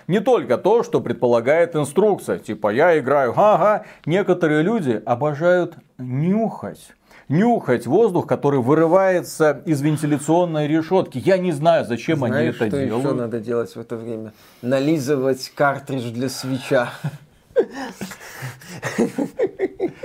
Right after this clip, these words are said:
Speaker 1: Но тут появилась новость. Нюхать выхлоп Steam Deck опасно для здоровья. Valve призвала не исследовать так систему охлаждения. Пожалуйста, друзья, остановитесь.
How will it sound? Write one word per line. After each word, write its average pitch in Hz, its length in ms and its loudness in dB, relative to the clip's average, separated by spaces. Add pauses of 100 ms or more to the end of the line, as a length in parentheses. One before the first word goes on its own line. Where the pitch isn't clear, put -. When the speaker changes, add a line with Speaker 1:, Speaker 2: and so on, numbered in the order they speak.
(260)
Speaker 1:
Но 123 140 0
тут 233 180 -4
появилась 202 540 2
новость. 147 420 0 (160)
Нюхать 185 480 0
выхлоп 139 460 2
Steam 120 260 0
Deck 233 340 2
опасно 165 680 2
для 123 300 4
здоровья. 135 580 2 (160)
Valve 151 480 0
призвала 151 680 2
не 190 260 0
исследовать 156 800 2
так 185 240 2
систему 160 760 -2
охлаждения. 131 840 -2
Пожалуйста, 165 760 2
друзья, 120 500 2
остановитесь. 175 840 0